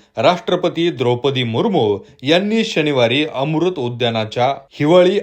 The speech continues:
आवृत्तीचे उद्घाटन केले आणि उद्यानात फेरफटका मारला.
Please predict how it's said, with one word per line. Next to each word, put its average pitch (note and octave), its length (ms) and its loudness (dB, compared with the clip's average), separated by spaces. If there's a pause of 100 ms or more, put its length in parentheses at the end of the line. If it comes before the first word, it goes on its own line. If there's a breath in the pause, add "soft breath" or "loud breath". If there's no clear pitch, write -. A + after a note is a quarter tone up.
आवृत्तीचे D3+ 680 0
उद्घाटन B2+ 560 0
केले A2+ 440 0 (240 soft breath)
आणि C3+ 280 0 (140)
उद्यानात B2+ 580 2 (400 soft breath)
फेरफटका D#3 500 2
मारला. A2 460 2